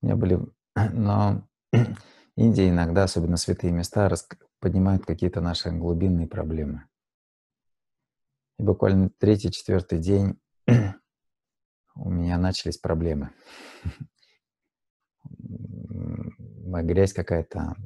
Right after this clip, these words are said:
стала всплывать из прошлых жизней. Меня штормило очень сильно. Был непростой такой период,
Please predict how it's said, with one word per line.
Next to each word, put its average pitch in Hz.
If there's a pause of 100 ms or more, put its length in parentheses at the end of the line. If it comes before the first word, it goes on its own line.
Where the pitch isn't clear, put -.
(220)
стала 80
всплывать - (460)
из 85
прошлых 95
жизней. 80 (1500)
Меня 87
штормило 82
очень 76
сильно. - (1200)
Был 85
непростой 85
такой 82
период, 85